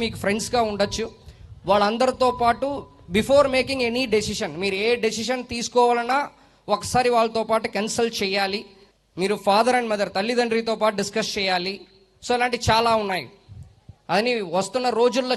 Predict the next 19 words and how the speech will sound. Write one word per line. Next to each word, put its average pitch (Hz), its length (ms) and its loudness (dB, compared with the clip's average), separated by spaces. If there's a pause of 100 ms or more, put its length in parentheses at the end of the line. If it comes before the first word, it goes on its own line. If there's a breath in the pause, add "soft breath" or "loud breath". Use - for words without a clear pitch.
చూస్తాము. 208 440 -4 (180)
మీ 233 60 0 (120)
ట్రైనింగ్ 254 400 0
పీరియడ్ 247 340 -2
కూడా 262 120 0 (100)
very, 233 180 2
very 240 220 2
important. 170 380 -6 (680 soft breath)
మీరు 180 220 0
ఎగ్జామ్కి 240 460 2
ఎలాగా 233 240 4 (100)
ప్రిపేర్ 226 340 0
చేశారో 240 400 0 (100)
మీ 247 80 -2 (120)
ట్రైనింగ్ 262 400 2
పీరియడ్ 262 360 0
కూడా 262 180 0
అంతే 240 280 -4
ఇంపార్టెంట్. 175 420 -4